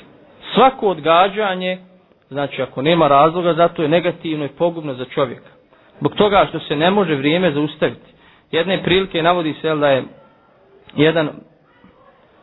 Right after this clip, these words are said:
za vrijeme prvih generacija muslimana od selefa došao jednom učenjaku i kazao mu, tražio od njega da odvoji za njega vremena, da porazgovara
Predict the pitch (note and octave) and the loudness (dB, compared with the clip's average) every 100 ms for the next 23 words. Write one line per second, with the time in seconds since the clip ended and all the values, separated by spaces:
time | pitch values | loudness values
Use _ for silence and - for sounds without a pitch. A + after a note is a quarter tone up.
0 | _ _ - C#3 E3+ D3+ - E3 D3 C#3+ | _ _ 0 2 2 0 0 0 2 4
1 | D#3+ E3 D#3+ C#3 - C#3 D3+ D#3 D3+ E3+ | 4 4 0 -2 -4 -2 0 0 -2 -2
2 | D3+ C#3 C3 E3+ - D#3 C3+ D3+ D3+ E3+ | -2 -4 -4 -4 -2 -4 -2 -6 -2 -2
3 | D#3+ D3 C#3 C3+ C#3 B2+ C#3 D3+ D#3 D3+ | 0 0 2 0 -2 0 2 2 0 -4
4 | C3+ C3 _ _ _ - D3 F3+ E3+ E3+ | -6 -10 _ _ _ -2 2 4 4 0
5 | F3+ D#3 D3 D#3 E3+ F3+ C#3 D#3+ F3 C#3+ | 0 0 2 2 0 -4 -4 -6 -4 -4
6 | C3 D#3+ F3 D3 A#2+ - _ _ _ _ | -2 -2 0 -2 -6 -14 _ _ _ _
7 | - - - C3 B2+ D3+ C#3+ D3+ F#3 F3 | -20 -20 -6 -4 -2 0 2 2 4 4
8 | D3 | 2